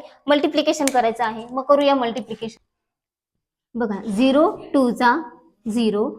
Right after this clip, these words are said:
झिरो थ्री चा झिरो, एक स्टेप कंप्लीट झाली. त्यानंतर फाईव्ह टू चा टेन, टेन चा युनिट प्लेसवरचा झिरो लिहिला, वन कॅरी, फाईव्ह थ्री चा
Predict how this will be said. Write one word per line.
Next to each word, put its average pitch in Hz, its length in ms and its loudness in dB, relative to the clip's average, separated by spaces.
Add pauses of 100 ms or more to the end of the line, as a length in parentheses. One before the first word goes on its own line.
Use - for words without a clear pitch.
(340)
झिरो 285 440 4
थ्री 247 260 2
चा 233 200 -2 (500)
झिरो, 226 460 2 (1200)
एक 277 200 0
स्टेप 302 300 2
कंप्लीट 247 360 2
झाली. 226 300 0 (100)
त्यानंतर 247 640 -2
फाईव्ह 269 440 4
टू 254 140 2
चा 226 220 -2 (640)
टेन, 247 340 2 (100)
टेन 277 240 6
चा 254 200 4
युनिट 254 400 2
प्लेसवरचा 247 720 2 (200)
झिरो 254 260 2
लिहिला, 233 360 0 (120)
वन 262 280 0 (420)
कॅरी, 247 340 4 (480)
फाईव्ह 269 440 4
थ्री 262 220 0
चा 240 220 4